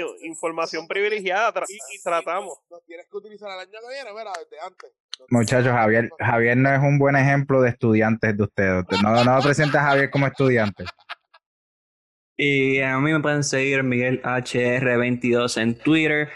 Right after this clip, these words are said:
Speaker 4: Hablo de lucha libre, hablo de deportes, hablo de reggaetón y hablo de Denis Quiñones. Esos son mis temas favoritos y son los que toco regularmente. Y si hay un tema de Batman, también lo toco. Jonathan Basabe, diga.
Speaker 1: Antes de irnos, quiero decirles algo, a mí no, que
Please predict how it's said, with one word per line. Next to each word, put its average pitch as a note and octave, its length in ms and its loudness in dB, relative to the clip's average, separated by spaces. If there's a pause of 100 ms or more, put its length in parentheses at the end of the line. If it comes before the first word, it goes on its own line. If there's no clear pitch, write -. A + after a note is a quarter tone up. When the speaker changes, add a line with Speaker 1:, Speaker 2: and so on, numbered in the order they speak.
(260)
Speaker 4:
Hablo A#2+ 420 0
de A#2 80 2
lucha A#2+ 280 0
libre, D#3+ 480 0 (180)
hablo A#2 400 0
de A#2 80 0
deportes, D3+ 840 -2
hablo C#3 220 0
de D#3+ 60 2
reggaetón D#3 640 0 (260)
y B2+ 80 -2
hablo B2 200 2
de C3 140 0
Denis B2+ 180 -2
Quiñones. B2 600 0
Esos B2 220 -4
son C3 160 -2
mis C3 140 -4
temas C3+ 240 -4
favoritos E3+ 540 0 (260)
y A#2+ 200 0
son C3+ 140 -2
los C3+ 100 -2
que C3 100 -2
toco C3 220 0
regularmente. D3 760 0
Y C#3 160 0
si C3 160 -2 (140)
hay C#3+ 200 0
un D#3 220 0
tema D3+ 180 -2
de D3+ 60 0
Batman, E3 340 0
también C3+ 300 0
lo C3+ 100 -2
toco. A#2+ 380 -2 (120)
Jonathan D#3+ 240 0
Basabe, B2 360 0
diga. A2+ 400 -2 (120)
Speaker 1:
Antes F3+ 300 -14
de F3+ 240 0
irnos, D#3+ 340 -6 (120)
quiero C#3 340 -8
decirles D3 480 -12
algo, D3 320 -8
a B2+ 60 -12
mí C3 100 -16
no, C#3 240 -16
que - 80 -20